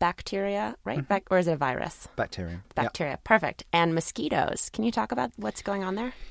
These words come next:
Speaker 2: Yeah, so Wolbachia was actually discovered in a mosquito back in the nineteen twenties, and, um, no one really knew what it was. It took, uh, several decades for scientists to realize that actually it's one of the most common bacteria in the world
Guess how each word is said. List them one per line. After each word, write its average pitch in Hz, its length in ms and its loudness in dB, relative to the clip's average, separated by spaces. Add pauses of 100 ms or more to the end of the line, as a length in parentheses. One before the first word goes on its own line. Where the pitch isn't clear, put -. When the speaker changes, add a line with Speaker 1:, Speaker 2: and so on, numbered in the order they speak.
(100)
Speaker 2:
Yeah, 107 160 6
so 127 280 6
Wolbachia 127 760 6
was 104 160 2
actually 113 340 0
discovered 104 480 2
in 123 140 8
a 117 60 6
mosquito 90 580 0
back 90 240 -2
in 92 80 -2
the 90 60 0
nineteen 90 360 -2
twenties, 85 640 -6 (120)
and, 92 440 0
um, 98 200 0
no 120 160 4
one 143 160 2
really 107 200 2
knew 98 220 2
what 90 160 2
it 87 220 -10
was. 98 500 2 (340)
It 113 140 -2
took, - 260 -2
uh, 107 220 4
several 139 360 4
decades 95 560 0
for - 40 -8
scientists 117 460 0
to - 100 -6
realize 92 300 2
that 101 100 0
actually 113 320 -2
it's - 160 -6
one 127 140 0
of 120 40 -4
the 117 60 -2
most 104 260 -2
common 110 380 2
bacteria 95 420 -2
in 87 120 -2
the 87 80 -6
world 69 420 -10